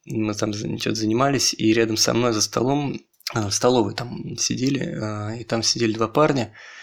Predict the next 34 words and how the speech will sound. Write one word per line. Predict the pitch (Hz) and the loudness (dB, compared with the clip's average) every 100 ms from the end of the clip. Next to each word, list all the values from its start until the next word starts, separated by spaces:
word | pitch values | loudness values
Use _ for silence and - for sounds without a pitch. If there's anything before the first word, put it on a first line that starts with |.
| - - - _ - | -20 -20 -20 _ -4
и | |
они | 113 | 0
сказали, | 113 113 107 | 2 2 2
а | 107 | 2
вот | 135 - | 0 -2
ты | 110 | -2
смотрел | - 113 113 151 | 0 0 2 0
фильм | - 131 107 107 | 2 0 0 -2
Висконти, | 107 107 - - 139 127 131 | -4 -2 0 2 2 0 -4
вот, | 113 113 - - | -6 -10 -12 -10
э, | 117 110 | -10 -4
«Смерть | - 120 110 - | 0 2 0 0
Венеции»? | 113 107 107 - - - - - - - | 0 2 0 -4 -6 -20 -20 -18 -20 -4
И | - | 2
я | 117 131 | 4 4
помню, | 135 120 113 | 4 4 4
думаю, | 107 101 101 | 2 0 -2
ого, | 104 98 127 147 | -4 0 4 6
я | 110 | 8
не | 107 117 | 6 6
один | 120 143 175 | 6 8 8
такой. | 123 117 - - - | 6 2 -4 -12 -16
<laughs> | - | -4
Я | - 120 - - | 2 6 6 6
сел | - - - | 6 4 2
к | 139 - | 2 2
ним | 131 117 | 4 4
и | |
начали | 113 117 - 110 | 4 2 0 0
что-то | - - | -2 -2
там | 107 | -4
с | 104 - | -4 -4
ними | 110 | -6
общаться. | 113 - 143 - | -2 0 0 -2